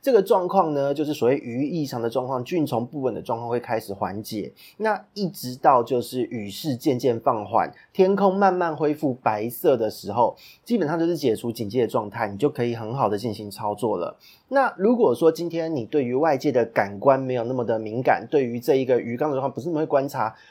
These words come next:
那这个时候我希望各位听众，你可以把注意力放在自己的身上。最简单的一点就是，你只要走在街上的时候，就是没有冷气的一个状况下，走在街上哦，吃个午餐或干嘛的时候，你只要觉得空气很闷，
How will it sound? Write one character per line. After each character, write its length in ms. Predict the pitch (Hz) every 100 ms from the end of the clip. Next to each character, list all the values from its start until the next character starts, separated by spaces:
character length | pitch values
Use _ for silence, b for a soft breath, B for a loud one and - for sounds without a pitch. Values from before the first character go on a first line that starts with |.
| b -
那 300 | 240 226 -
这 80 | 240
个 80 | 202
时 140 | 175
候 160 | 170 139
我 160 | 123
希 140 | 107 147
望 140 | 147
各 120 | 143
位 100 | 135
听 180 | 131 127
众， 200 | 131 123
你 60 | 113
可 60 |
以 40 | 131
把 140 | 110
注 160 | 104 135
意 40 |
力 100 | 127
放 220 | - 139
在 140 | 131 117
自 160 | -
己 60 | 110
的 120 | 98
身 260 | 101 107 107
上。 240 | 120 87 b b
最 220 | - 254
简 300 | 160 - 104
单 180 | 101 139
的 80 | 131
一 120 | 117
点 180 | 123 98
就 120 | 107
是， 280 | 104 120 101 - b
你 120 | - 214
只 140 | 202
要 100 | 190
走 220 | 202 117
在 160 | 147 165
街 300 | - 151 156
上 180 | 160 135
的 100 | 113
时 180 | -
候， 100 | 117
就 100 | 131
是 80 | 147
没 140 | 156 143
有 120 | 156
冷 280 | 160 110 98
气 220 | - 151
的 120 | 120
一 60 | 117
个 100 | 120
状 220 | 147 120
况 200 | 131 110
下， 180 | 127 110
走 140 | 110
在 120 | 135
街 300 | 143 147 147
上 280 | 147 160 135
哦， 340 | 127 123 107 -
吃 220 | - -
个 140 | 156 135
午 160 | 110
餐 280 | 107 147 143
或 140 | 151 139
干 140 | 156
嘛 100 | 127
的 60 | 117
时 80 |
候， 80 | 139
你 80 | 165
只 80 | 156
要 100 | 151
觉 220 | - 123
得 80 | 123
空 240 | 120 151 151
气 240 | - 143
很 140 | 120
闷， 440 | 101 107 117 120